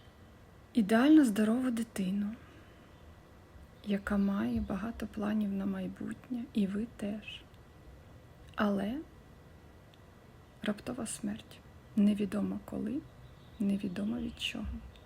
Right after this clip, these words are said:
І хвороблива дитина з якоюсь там рідкісною хворобою, яка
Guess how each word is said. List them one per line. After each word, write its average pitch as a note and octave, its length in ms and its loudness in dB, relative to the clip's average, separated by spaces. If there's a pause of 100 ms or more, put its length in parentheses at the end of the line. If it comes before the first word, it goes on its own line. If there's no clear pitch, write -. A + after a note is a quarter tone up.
(1500)
І A#3 440 2 (1500)
хвороблива A3+ 680 2
дитина G#3 840 0
з G3 160 -8 (540)
якоюсь G#3 640 0
там G3 240 -2
рідкісною G#3 680 -2
хворобою, G#3+ 760 0
яка G#3 640 2